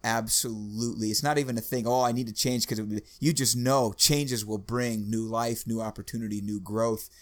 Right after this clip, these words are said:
but you need help doing that. Fellow fabricator, shut this podcast off and think about that. Shut the phone off, shut the radio off, contemplate those three questions, because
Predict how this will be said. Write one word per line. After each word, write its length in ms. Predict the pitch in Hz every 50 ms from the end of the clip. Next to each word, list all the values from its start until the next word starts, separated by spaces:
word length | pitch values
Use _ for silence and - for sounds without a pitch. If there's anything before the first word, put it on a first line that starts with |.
| - - - - - _ _ _
but 160 | - 117 - -
you 60 | 123
need 140 | 120 120 113
help 280 | 110 117 113 110 110
doing 240 | 101 113 113 110 107
that. 240 | 104 98 90 - - _ _ _ _ _
Fellow 240 | - - 147 160 147
fabricator, 540 | - - 151 151 143 139 - 147 135 120 117
shut 280 | - - 151 151 151
this 160 | - 160 -
podcast 680 | - - 147 139 139 127 - - 127 123 120 - - 123
off 220 | 127 127 127 -
and 100 | 117 107
think 300 | - - 143 147 156 -
about 340 | 147 110 104 87 95 - -
that. 260 | 101 90 - - - _ _ _ _ _ _ - - - - - - _ _ _ _ _ - _ _ _ _ _ _ _ _ _ _ _ _ _ _ _ _
Shut 200 | - - - 110
the 60 | - -
phone 260 | - 156 170 175 175
off, 360 | 175 175 175 165 - - - -
shut 160 | - 123 98
the 60 | 104
radio 380 | 104 139 170 180 175 170 170 165
off, 360 | 160 160 160 160 156 - - - - - _ _ _ -
contemplate 800 | - - - 139 170 202 190 - 147 117 - - 127 123 123 -
those 240 | - 120 117 113 -
three 200 | - - 120 117
questions, 640 | - - - 135 151 156 - - - - 82 98 -
because 800 | - - 123 117 - - - - - 165 170 160 156 139 - -